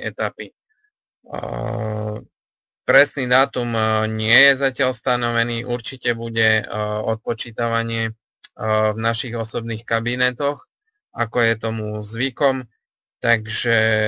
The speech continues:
treba byť trpezlivý, eh, zvykne to tam naskočiť minimálne týždeň pred prechodom. Ak budeme mať túto informáciu skôr a že už bude potvrdená a oficiálna, tak to zverejníme.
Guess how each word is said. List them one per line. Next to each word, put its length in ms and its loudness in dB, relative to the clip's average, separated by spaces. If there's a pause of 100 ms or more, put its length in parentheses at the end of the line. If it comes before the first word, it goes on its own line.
(460)
treba 320 4
byť 160 -2
trpezlivý, 720 -2 (100)
eh, 40 -10 (260)
zvykne 580 -4
to 140 -2
tam 240 0
naskočiť 560 -4
minimálne 720 -2
týždeň 500 -4
pred 220 -2
prechodom. 640 -2 (340)
Ak 220 6
budeme 340 2
mať 240 0
túto 240 -6
informáciu 800 -2
skôr 560 2
a 160 -2
že 160 -2
už 160 -6
bude 240 0
potvrdená 800 -2
a 20 0
oficiálna, 720 -2
tak 240 -6
to 80 -8
zverejníme. 880 -2